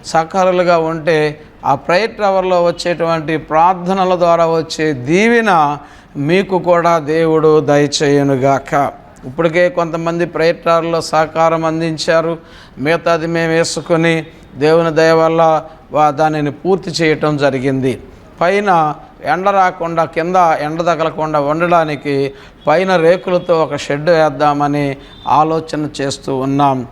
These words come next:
దాదాపుగా ఒక లక్షన్నర రూపాయలు దానికి ఖర్చు కావచ్చు. కనుక మీలో ఎంతమందైనా కొంతమందైనా ముందుకు వచ్చినట్లయితే దాన్ని కూడా త్వరగా పూర్తి చేసి దాన్ని కూడా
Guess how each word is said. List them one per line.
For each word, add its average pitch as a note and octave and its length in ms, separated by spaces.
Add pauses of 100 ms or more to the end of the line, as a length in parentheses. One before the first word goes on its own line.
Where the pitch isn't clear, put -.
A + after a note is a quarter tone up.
(140)
దాదాపుగా C#3+ 560
ఒక C#3 280
లక్షన్నర D#3+ 600
రూపాయలు E3 720 (380)
దానికి D#3 640
ఖర్చు D#3 340
కావచ్చు. C#3+ 680 (440)
కనుక G3+ 260
మీలో F3+ 600
ఎంతమందైనా F3 960 (100)
కొంతమందైనా E3 840
ముందుకు F#3 420
వచ్చినట్లయితే C#3+ 880 (400)
దాన్ని E3+ 360
కూడా G3 300
త్వరగా E3 400
పూర్తి D#3 420
చేసి C#3+ 580 (340)
దాన్ని D#3 320
కూడా E3 480